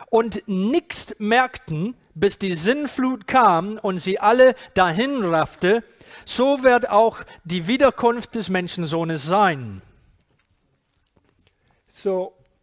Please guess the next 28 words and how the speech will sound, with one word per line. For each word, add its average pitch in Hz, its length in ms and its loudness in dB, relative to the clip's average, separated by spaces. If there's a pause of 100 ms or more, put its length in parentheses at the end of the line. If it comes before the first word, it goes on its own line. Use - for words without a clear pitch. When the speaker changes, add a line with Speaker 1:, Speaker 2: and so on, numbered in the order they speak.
(1120)
Speaker 2:
it's - 180 -10
talking 262 360 -2
about 202 480 -2 (220)
the, 175 440 -2 (380)
is, 180 200 -6
is 165 240 -6
relaying 233 400 0
us 202 120 -4
back 190 360 -2
to 190 80 -8
the 175 100 -4
times 196 420 -4
of 143 100 -8
Noah. 165 360 -4 (640)
Speaker 1:
Also, 175 580 0
das 170 480 -2 (100)
bringt 202 400 -4
uns 233 280 -4
zurück 190 480 -4 (1200)
und 160 160 -4
macht 175 260 0
eine 175 180 2
Vergleichnis 180 760 0
mit 185 260 -4
den 175 160 -2
Zeiten 165 500 -2
von 151 400 -6
Noah. 165 640 -2